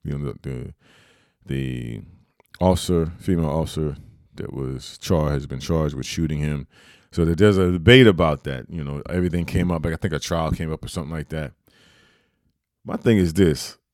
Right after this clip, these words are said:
How, as a law enforcement officer who is trained on both your firearm and your taser, how did you mistake your firearm for your taser?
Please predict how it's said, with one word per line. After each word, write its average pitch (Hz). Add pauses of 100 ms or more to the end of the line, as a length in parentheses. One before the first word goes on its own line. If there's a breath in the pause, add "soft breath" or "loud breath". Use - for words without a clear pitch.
(140)
How, 147
as 92
a 67
law 95
enforcement 76
officer - (640 soft breath)
who 85
is 80
trained 82 (920 soft breath)
on 85
both 78 (640)
your 82
firearm 98
and 71
your 73
taser, 101 (720)
how 185
did 196
you 147
mistake - (1600)
your 80
firearm 82
for 78
your 71
taser? 85